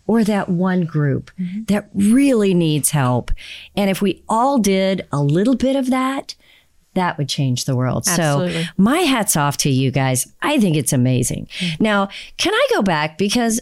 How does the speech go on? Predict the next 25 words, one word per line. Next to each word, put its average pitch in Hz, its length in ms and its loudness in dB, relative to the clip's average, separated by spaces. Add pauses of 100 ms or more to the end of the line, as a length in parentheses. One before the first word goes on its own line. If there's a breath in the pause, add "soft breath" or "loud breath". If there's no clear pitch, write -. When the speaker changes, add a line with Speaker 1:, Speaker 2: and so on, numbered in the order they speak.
(120)
Speaker 1:
I - 60 -4
don't 494 220 0
think 220 200 -2
you 160 80 2
skirted 165 480 0
it, 165 200 -2
but 185 100 -2
I 254 100 0
think 269 240 0
you're 196 140 2
so 233 300 0
passionate 160 460 0
about 135 280 -2
this. 139 320 -2 (320 loud breath)
You 165 160 0
just 202 460 -2
get 202 180 0
in 170 120 2
the 156 100 0
weeds 165 260 0
with 170 160 -2
it. 202 340 -2
Speaker 2:
I 175 120 -4
do. 156 100 -2
Speaker 1:
So 285 480 0